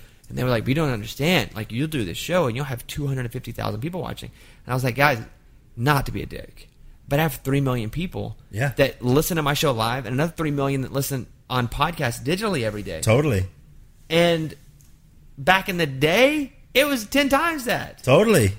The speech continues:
Speaker 1: Like, we're, we're all losing our, it's, it's, it's such a world of fly, of, of, like, an interstate and cars driving
Speaker 2: Yep.
Speaker 1: by.
Speaker 2: Yeah.
Speaker 1: And, like, do you like the right, buy, buy a right car?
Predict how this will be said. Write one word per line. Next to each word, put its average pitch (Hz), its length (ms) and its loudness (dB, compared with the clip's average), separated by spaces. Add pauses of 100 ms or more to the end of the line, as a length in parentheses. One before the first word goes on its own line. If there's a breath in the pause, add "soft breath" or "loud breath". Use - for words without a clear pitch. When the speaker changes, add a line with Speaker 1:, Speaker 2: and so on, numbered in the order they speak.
Speaker 1:
Like, 196 160 2
we're, 226 240 2
we're 254 140 4
all 294 200 0
losing 208 440 0
our, 160 120 0
it's, 151 220 -4
it's, 143 160 -4
it's 156 180 -2
such 202 160 -2
a 180 60 0
world 123 220 0
of 110 80 -6
fly, 110 240 -6
of, 113 180 2
of, 107 380 -4
like, 110 180 -2
an 95 60 -6
interstate 107 480 -4
and 110 100 -10
cars 107 280 -2
driving 104 180 0
Speaker 2:
Yep. 98 80 0
Speaker 1:
by. 95 240 -6 (420 soft breath)
Speaker 2:
Yeah. 98 120 -2
Speaker 1:
And, 107 80 2
like, 104 220 -4
do 104 80 -12
you 104 60 -2
like 110 140 -2
the 110 100 -6
right, 123 240 -4
buy, 175 240 2
buy 190 180 -2
a - 20 2
right 180 180 -2
car? 170 340 -4